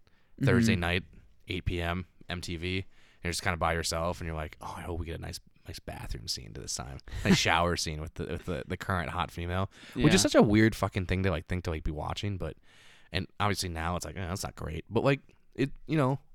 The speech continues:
Speaker 1: somebody had to think of it to create it,
Speaker 2: Right.
Speaker 1: to then think this is gonna play into certain people, but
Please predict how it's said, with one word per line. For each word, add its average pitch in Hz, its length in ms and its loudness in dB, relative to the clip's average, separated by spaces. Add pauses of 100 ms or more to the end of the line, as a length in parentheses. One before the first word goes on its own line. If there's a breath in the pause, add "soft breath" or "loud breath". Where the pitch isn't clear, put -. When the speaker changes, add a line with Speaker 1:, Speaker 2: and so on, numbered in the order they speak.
(720)
Speaker 1:
somebody 202 360 0
had 151 160 4
to 123 80 2
think 160 240 -4
of 85 100 0
it - 180 -6
to - 80 -6
create 98 380 4
it, - 80 -10 (140)
Speaker 2:
Right. 110 260 0
Speaker 1:
to 104 120 4
then 98 320 4 (120)
think 92 280 0
this 95 160 0
is 95 40 -4
gonna 90 160 -2
play 90 260 0
into 82 140 -4
certain 78 240 -2
people, 76 320 -6
but 65 160 -10